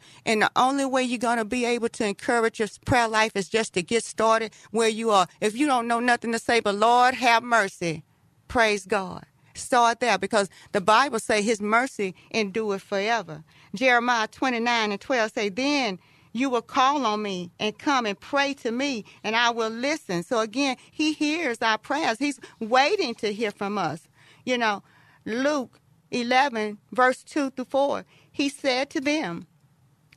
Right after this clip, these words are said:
"When you pray, say, 'Father, hallowed be your name, your kingdom come. Give us each day our daily bread. Forgive us our sins, for we also forgive everyone who sins against us.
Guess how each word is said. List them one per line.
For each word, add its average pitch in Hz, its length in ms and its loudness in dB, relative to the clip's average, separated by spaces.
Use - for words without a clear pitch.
"When 285 380 2
you 247 160 2
pray, 233 320 2
say, 160 480 -4
'Father, 247 560 2
hallowed 254 420 0
be 262 120 -4
your 254 220 0
name, 269 460 -4
your 240 160 0
kingdom 254 480 -2
come. 202 420 -4
Give 277 300 0
us 262 240 0
each 185 300 -6
day 262 240 0
our 220 160 2
daily 233 340 -2
bread. 233 420 -4
Forgive 233 500 -2
us 247 200 -2
our 233 160 2
sins, 226 640 -6
for 226 120 2
we 269 240 -2
also 262 460 0
forgive 220 420 -2
everyone 226 600 -2
who 240 160 -6
sins 214 340 -4
against 240 400 -6
us. 233 300 -6